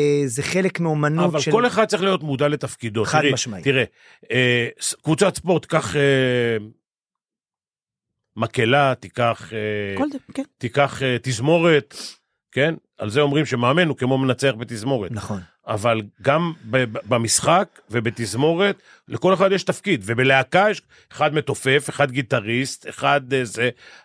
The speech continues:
Speaker 2: אני שומע לפעמים, אה, נגנים גדולים שנותנים לכולם לנגן, נותנים לכל אחד קטע.
Speaker 3: כן.
Speaker 2: תופים, יש לו איזה קטע סולו, גיטרה, יש לו, אה, כינור, יש לו איזה קטע סולו, בשביל,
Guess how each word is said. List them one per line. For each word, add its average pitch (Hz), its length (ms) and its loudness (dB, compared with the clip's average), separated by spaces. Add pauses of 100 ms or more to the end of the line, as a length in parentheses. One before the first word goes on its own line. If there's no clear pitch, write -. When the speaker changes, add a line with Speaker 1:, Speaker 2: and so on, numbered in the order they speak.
Speaker 2:
אני 175 340 2
שומע 147 380 0
לפעמים, 156 600 0
אה, 117 280 0
נגנים 123 420 0
גדולים 147 560 0 (260)
שנותנים 151 400 -4
לכולם 214 420 2
לנגן, 196 340 2
נותנים 170 220 -2
לכל 208 200 2
אחד 185 260 -2
קטע. 175 420 -4 (180)
Speaker 3:
כן. - 200 -12 (160)
Speaker 2:
תופים, 220 460 2
יש 202 160 0
לו 202 60 2
איזה 175 160 0
קטע 190 300 0
סולו, 147 420 0
גיטרה, 214 640 0
יש 190 140 -4
לו, 190 120 -2 (480)
אה, 185 300 -2
כינור, 226 500 2
יש 185 100 0
לו 214 80 2
איזה 190 160 0
קטע 190 300 -2
סולו, 185 440 0 (320)
בשביל, 269 640 -2